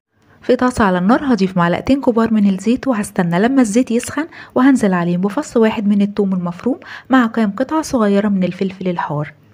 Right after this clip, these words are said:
هشوح الثوم مع الفلفل تشويحة سريعة، ومن غير ما الثوم ياخد أي لون هنزل عليه بطماطماية متقطعة مكعبات صغيرة،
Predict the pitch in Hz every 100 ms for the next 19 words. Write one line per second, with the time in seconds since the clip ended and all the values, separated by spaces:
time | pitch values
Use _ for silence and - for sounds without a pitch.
0 | _ _ _ _ _ _ _ - 277 262
1 | 269 254 269 247 226 196 185 180 - 262
2 | 302 262 233 247 240 233 - 185 170 165
3 | 190 180 185 202 180 170 175 165 202 214
4 | 208 247 247 240 320 277 277 214 196 190
5 | 202 226 247 208 202 185 170 185 226 226
6 | - 269 262 254 233 214 208 - 175 170
7 | 160 160